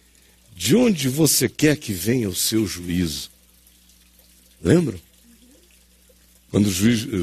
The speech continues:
ah, Davi teve um, um surto de ensoberbecimento e mandou fazer um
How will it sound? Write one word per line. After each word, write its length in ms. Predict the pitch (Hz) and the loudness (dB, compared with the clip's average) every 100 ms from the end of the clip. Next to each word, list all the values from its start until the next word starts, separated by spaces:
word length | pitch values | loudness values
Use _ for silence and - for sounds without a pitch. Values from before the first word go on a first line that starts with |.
| 80 | -2
ah, 160 | 71 73 | -4 -4
Davi 400 | 85 92 95 120 | 0 0 0 -2
teve 280 | 113 95 92 | 0 -2 -2
um, 160 | 101 - _ _ _ _ _ _ - | -8 -10 _ _ _ _ _ _ -4
um 80 | |
surto 760 | 92 - - 170 165 - - 113 | 0 2 2 2 2 -2 -8 -8
de 160 | 95 113 | -2 0
ensoberbecimento 1300 | 104 - 113 104 92 104 101 - 90 175 147 - - _ _ _ _ _ _ _ _ _ _ _ _ _ _ _ - | 0 -4 -4 -2 -2 0 0 0 0 0 -2 -8 -18 _ _ _ _ _ _ _ _ _ _ _ _ _ _ _ -2
e 320 | 107 104 104 | 2 4 2
mandou 340 | 98 123 123 131 | 2 2 2 0
fazer 400 | - 113 104 156 | 0 -2 0 2
um 340 | 131 107 120 | 2 -2 -6